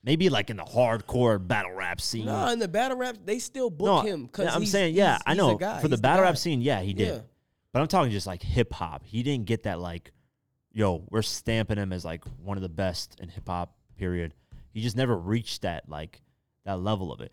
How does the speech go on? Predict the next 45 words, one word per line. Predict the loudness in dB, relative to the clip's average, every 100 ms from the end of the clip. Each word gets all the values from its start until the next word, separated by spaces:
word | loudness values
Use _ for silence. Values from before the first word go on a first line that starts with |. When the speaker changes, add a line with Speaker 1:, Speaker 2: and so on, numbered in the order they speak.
| -8 2
Speaker 1:
You | 2
have | 4
to | 2
at |
least | 2 0 2
reach | 2 2 -4 -4
that | -2 2
artist | 4 2 0 -6 _ _ -6
point, | -4 -2 -6
like | -8 -4
how |
you're | -2
mentioning, | -2 -4 -8 -10 -14 _ _ _ -8
and | -4
then | -2
eventually | 0 0 0 -4
build | -4 -4 -2 0
a | -2
core | -4 -4
fan | -4 -4
base | -6 -8
around | -10 -10 -10
that. | -14 -18 _ _
Speaker 2:
Yeah. | -12 -12 -12 _ _
Speaker 1:
So, | -4 2 2 2 -4 -4
you | -4
know, | 0
Banks | 2 2 0
even | -4 -2
had | -2
that | -2
moment | -2 -4 -4
where | -6
he |
reached | -6 -6 -8
it | -12
with | -12 _ _ -12
I'm | -10
So | -6 -8
Fly | -4 -4 -4 -8 -12
and | -12
blah, |
blah, | -12
blah. | -6 -2 -2 -2
Speaker 2:
Yeah. | -6